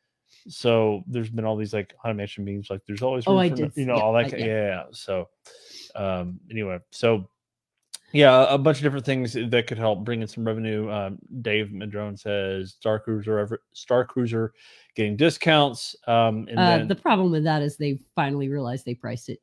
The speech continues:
Speaker 2: too high.
Speaker 1: Yeah, a little bit,
Speaker 2: <laughs>
Speaker 1: but
Speaker 2: And they're trying to backpedal without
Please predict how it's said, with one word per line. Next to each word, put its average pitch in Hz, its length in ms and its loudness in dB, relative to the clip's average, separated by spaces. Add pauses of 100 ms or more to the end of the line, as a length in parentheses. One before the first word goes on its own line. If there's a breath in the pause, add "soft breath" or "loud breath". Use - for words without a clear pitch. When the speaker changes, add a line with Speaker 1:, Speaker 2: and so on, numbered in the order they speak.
(140)
Speaker 2:
too 123 160 -4
high. 104 200 -6
Speaker 1:
Yeah, 113 260 -2
a 71 40 -8
little 101 160 -6
bit, 95 260 -8
Speaker 2:
<laughs> 120 140 -2
Speaker 1:
but 120 160 4
Speaker 2:
And 165 260 2
they're 156 200 0
trying 160 300 0
to 151 40 2
backpedal 147 540 0
without 143 400 -4